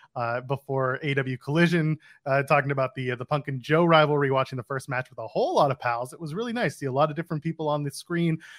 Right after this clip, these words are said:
Uh, kudos to Kate. Can't believe I have to say that, for putting that together and, uh, and doing that. And then, of course, the next night, Kate and I had to sit and talk about wrestling for an hour and a half, which really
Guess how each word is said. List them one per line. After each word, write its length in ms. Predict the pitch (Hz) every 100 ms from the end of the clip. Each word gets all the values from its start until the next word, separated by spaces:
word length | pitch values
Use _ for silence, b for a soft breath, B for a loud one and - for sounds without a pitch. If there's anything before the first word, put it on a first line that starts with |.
| B
Uh, 180 | 131 120 120 120 _ 151
kudos 340 | - 170 160 -
to 100 | 147
Kate. 280 | - 151 -
Can't 180 | 131
believe 180 | 127 131
I 60 | 120
have 120 | 117
to 60 | -
say 200 | 143 143
that, 240 | 143 139 B B
for 80 | 127
putting 200 | 151 143
that 180 | 135 127
together 500 | 135 147 151 151 143
and, 220 | 123 113
uh, 200 | 120 113 113 b b -
and 100 | 120
doing 240 | 151 156
that. 240 | 147 156 151
And 80 | 151
then, 80 | 160
of 80 |
course, 320 | - 175 165 -
the 120 | 165
next 220 | 170 170
night, 200 | 160 151
Kate 160 | 156 156
and 80 |
I 140 | 143 139
had 160 | 135
to 80 | 131
sit 260 | - 139 143
and 80 | 117
talk 240 | 123 120
about 180 | 131 120
wrestling 360 | 120 - 120
for 160 | - 120
an 80 | 113
hour 120 | 113
and 80 | 113
a 40 |
half, 260 | 127 135 _ B B -
which 280 | 147 -
really 320 | 139 143 131